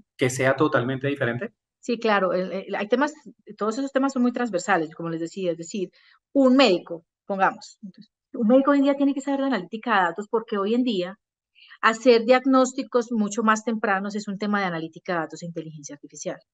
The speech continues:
Speaker 2: Entonces, se imaginan la cantidad de inteligencia artificial que se está aplicando, por ejemplo, a las imágenes diagnósticas, para prevenir un cáncer de seno, o, o pre-, o sea, para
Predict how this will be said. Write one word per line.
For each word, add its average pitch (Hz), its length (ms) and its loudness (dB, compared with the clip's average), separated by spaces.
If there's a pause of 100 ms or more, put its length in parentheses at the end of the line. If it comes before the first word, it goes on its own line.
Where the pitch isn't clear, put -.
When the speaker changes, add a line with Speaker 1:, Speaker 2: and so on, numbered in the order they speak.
(640)
Speaker 2:
Entonces, 226 200 -4
se 269 60 2
imaginan 226 280 2
la 247 100 0
cantidad 214 300 -2
de 196 40 -4
inteligencia 214 360 -2
artificial 196 400 -6
que 190 80 -12
se 214 80 -8
está 214 120 -4
aplicando, 196 380 -6
por 202 100 -6
ejemplo, 170 220 -8
a 180 60 -6
las 185 120 -8
imágenes 165 380 -8
diagnósticas, - 800 -10 (540)
para 196 280 4
prevenir 190 420 0
un 190 100 -6
cáncer 208 320 -4
de 190 100 -6
seno, 175 440 -8
o, 196 160 -18
o - 80 -12
pre-, - 180 -2 (320)
o 226 40 -8
sea, 220 140 0
para 214 180 2